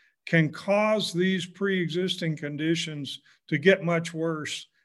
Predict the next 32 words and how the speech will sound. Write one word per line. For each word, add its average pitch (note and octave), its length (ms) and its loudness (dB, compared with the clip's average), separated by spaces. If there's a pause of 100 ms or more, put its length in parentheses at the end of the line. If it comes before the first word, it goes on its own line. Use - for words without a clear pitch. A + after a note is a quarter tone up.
(140)
and D#3 200 0
can D#3 160 0
actually, D#3 720 -2 (460)
uh, C#3+ 380 -6 (480)
you A3 120 2
know, F3+ 100 2
put F#3+ 300 0
you F#3+ 60 2
in F3 80 2
the E3 80 4
hospital E3+ 480 -2
or F3 120 -2
kill A3 340 4
you C3+ 200 0 (260)
at, C#3+ 220 -10 (200)
at D3+ 160 -8 (100)
alarming D#3 540 0
to B2+ 80 -6
the B2 100 -10
public. B2 580 -10
But C#3+ 360 -2
I E3 60 0
think G3+ 260 0
we're, F#3 360 0 (380)
biofascism F#3+ 1200 2 (680)
is D#3 220 0
what F3 220 2
we're E3+ 140 -4
staring F3+ 680 2
in F3+ 200 2
the F3+ 80 4
face D#3+ 640 0